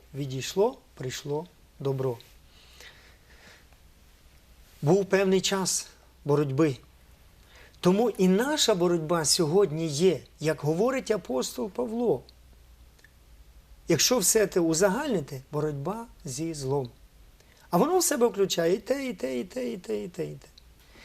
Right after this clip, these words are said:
І тому ми хочемо навчити дітей, щоб вони розуміли.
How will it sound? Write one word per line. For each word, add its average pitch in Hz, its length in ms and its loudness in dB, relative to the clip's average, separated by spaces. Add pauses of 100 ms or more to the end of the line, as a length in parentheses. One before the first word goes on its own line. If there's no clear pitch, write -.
(200)
І 156 60 0
тому 311 240 2
ми 302 120 2
хочемо 240 420 0
навчити 208 580 0
дітей, 151 340 -2
щоб 175 180 -2
вони 233 240 0
розуміли. 233 680 0